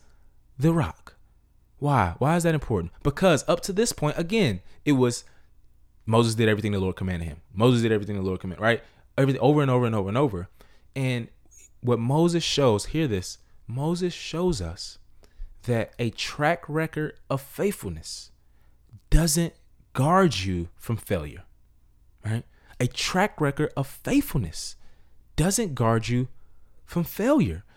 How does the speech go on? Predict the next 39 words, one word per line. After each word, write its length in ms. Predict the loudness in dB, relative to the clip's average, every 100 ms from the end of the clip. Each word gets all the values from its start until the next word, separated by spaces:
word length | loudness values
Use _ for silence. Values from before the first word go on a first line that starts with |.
| 2
And 160 | 2 4
this 200 | 2 0
rock, 540 | -2 0 -2 -2 -10
listen, 460 | -2 6 6 6 -2
this 180 | -4 -4
rock 400 | -2 -2 -2 -4
was 140 | -6 -4
a 100 | -2
symbol 560 | -2 2 2 2 0 -4
of 140 | -4
God's 320 | -2 -2 -2
mercy 600 | -6 -4 -4 -2 -2 -4 -8 -12 -2
and 120 | 0
benevolence, 840 | 2 2 2 4 2 0 -2 -6 -8 -8
and 100 | -2
he 200 | 0 0
violated 800 | -2 0 -2 0 2 2 2 0 -8 -20 -12 -2
that 380 | 2 2 0 -12 -14
relationship. 880 | -2 0 2 2 2 0 -2 -4 -4
And 80 | -2
so 160 | 0 2
God 300 | 2 2 2
is 80 | 0
gonna 160 | -2
say, 360 | 0 0 0 -4 -14 -20 -10
"Moses 540 | -2 0 2 2 0 -2
and 160 | -6 -6
Aaron, 400 | -4 0 0 0 -4 -4
you 120 | 0
guys 340 | 4 4 2
will 80 | 0
not 140 | -2 -2
enter 200 | -4 -2
the 100 | 0
land." 240 | 0 -2 -6 -2
Why 260 | 2 4
is 80 | 2
this 160 | -2 -4
important? 360 | 2 2 2